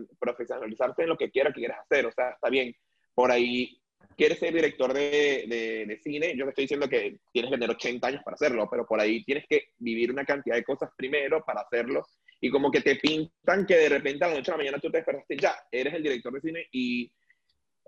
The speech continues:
hay muchas cosas detrás que uno tiene como que, que, que hacer y como que disfrutarlas y y disfrutar el momento. Nosotros como que estamos muy ansiosos del futuro, de qué queremos ser y qué,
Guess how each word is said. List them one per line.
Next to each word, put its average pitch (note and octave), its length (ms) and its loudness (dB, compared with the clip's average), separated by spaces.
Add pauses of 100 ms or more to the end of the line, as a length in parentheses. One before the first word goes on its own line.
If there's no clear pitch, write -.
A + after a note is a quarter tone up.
hay D3+ 140 6
muchas G3+ 220 2
cosas G#3 220 0
detrás D3+ 340 2
que C3+ 100 -4
uno C3+ 120 -2
tiene D3+ 220 -2
como D#3+ 180 -2
que, C3+ 220 0 (280)
que, A#2 240 -4
que A#2+ 100 -2
hacer D#3 520 0
y C#3+ 340 -4
como C3 220 -6
que - 100 -2
disfrutarlas C#3 840 0
y A2 480 -4 (420)
y C#3+ 240 2 (120)
disfrutar D#3 380 0
el A3 60 2
momento. F#3 380 2
Nosotros C#3+ 300 -2
como F#3+ 160 -2
que D#3 60 -2
estamos C#3 200 -2
muy F3 120 -2
ansiosos F3 280 -4
del F3+ 140 -10
futuro, D3 360 0
de C#3 80 6
qué C3+ 140 -2
queremos D#3 340 0
ser D3+ 220 6
y C3+ 140 -6
qué, C#3 300 -2